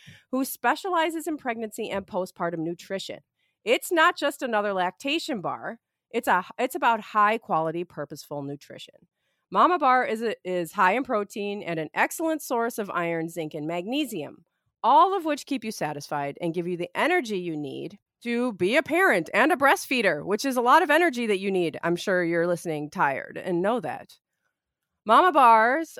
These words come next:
are made only from real ingredients that you can feel great about eating, dairy-free and gluten-free, and they're delicious with ingredients like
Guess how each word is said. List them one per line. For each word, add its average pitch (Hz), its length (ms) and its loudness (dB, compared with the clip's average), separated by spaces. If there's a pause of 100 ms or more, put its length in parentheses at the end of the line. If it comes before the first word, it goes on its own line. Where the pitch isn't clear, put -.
(100)
are 180 600 4
made 190 300 0
only 254 340 0
from 175 280 -4
real 208 240 -2
ingredients 190 840 -6 (300)
that 143 100 -6
you 190 100 -8
can 202 160 -12
feel 165 200 -8
great 160 200 -6
about 147 280 -8
eating, 151 480 -12
dairy-free 247 720 -2
and 233 180 -6
gluten-free, 220 680 -8 (200)
and 208 140 0
they're 185 80 2
delicious 208 480 -4
with 202 140 -12
ingredients 180 440 -8
like 139 140 -8